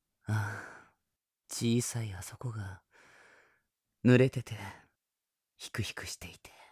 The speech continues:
とても魅力的です。お嬢様も見られていて、興奮しているんですね。<laughs> まだ触ってもいないのに、もう蜜がこんなに溢れています。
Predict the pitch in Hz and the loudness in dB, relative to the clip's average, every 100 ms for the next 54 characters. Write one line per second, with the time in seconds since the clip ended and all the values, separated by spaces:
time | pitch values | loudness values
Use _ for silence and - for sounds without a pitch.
0 | _ _ _ _ _ _ - - - _ | _ _ _ _ _ _ -20 -20 -20 _
1 | _ _ 113 - 95 101 101 - - - | _ _ -4 -2 -4 -8 -10 -14 -18 -16
2 | - - - - - 127 131 139 - 135 | -14 -16 -18 -16 4 10 10 10 4 -4
3 | 123 127 - - - _ _ _ _ _ | -2 -2 -4 -10 -18 _ _ _ _ _
4 | _ _ _ _ _ _ - 127 151 147 | _ _ _ _ _ _ 6 10 12 12
5 | 127 120 117 117 120 135 123 110 - 110 | 10 10 12 12 10 8 4 0 -2 -6
6 | 104 104 _ - - _ _ - 98 80 | -6 -8 _ -20 -20 _ _ -6 -6 -6
7 | - 101 90 92 98 - 98 98 92 - | 2 4 6 4 2 2 0 2 0 -2
8 | - - 107 110 - _ _ _ _ _ | -8 -10 -12 -12 -16 _ _ _ _ _
9 | _ _ _ _ - - - 135 - - | _ _ _ _ -2 -2 2 0 0 -18
10 | - - - - - _ - 165 160 151 | -14 -14 -16 -20 -20 _ 10 12 12 12
11 | 135 147 - 170 160 139 135 151 143 131 | 10 8 6 6 8 8 8 8 8 6
12 | 113 98 - - - _ _ - 127 143 | 2 -2 -10 -18 -20 _ _ 4 8 10
13 | 156 139 - 113 110 - 113 117 117 107 | 10 8 6 2 2 6 6 8 6 4
14 | 120 127 107 98 98 - | 2 0 -2 -6 -6 -10